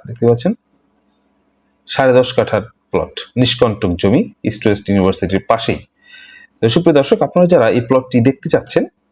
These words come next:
বা কিনতে চাচ্ছেন, তারা অবশ্যই স্ক্রিনে দেয়া নাম্বারে যোগাযোগ করবেন। আমরা আপনাদের এই প্লটটি দেখানোর ব্যবস্থা করে দেব এবং, আহ, দাম নিয়ে পরবর্তী কথা বলা যাবে।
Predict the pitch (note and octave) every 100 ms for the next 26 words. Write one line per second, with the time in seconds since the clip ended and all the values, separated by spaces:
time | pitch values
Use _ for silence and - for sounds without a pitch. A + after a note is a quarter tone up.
0 | _ G2 G2 G2+ - _ _ - - D#3
1 | D3 F#2 - F#3+ E4+ _ _ _ - A2
2 | C3+ E3 - A#2+ C3 _ _ _ A#2+ -
3 | - - C3+ C3+ A#2+ A#2+ A#2 A2 G#2+ G#2
4 | G3 F#3+ G#2+ G2 G#2 - C3 E3 G#2 -
5 | _ G#2 G#2 - G2 G2+ G2 G2 G2 -
6 | G#2 G#2 F2+ G#2 G2 G2 G#2 - - B2
7 | B2 D#3+ - - - - - G#2 G#2 G2+
8 | G2+ G2 F#2+ G2 F#2+ F#2 F2+ F2 E2+ F2+
9 | A#2 A#2 B2+ A#2+ D3+ - G#2 G2+ G2 -
10 | G2+ F2 - - - A2+ A2+ G2+ A#2+ B2
11 | C3+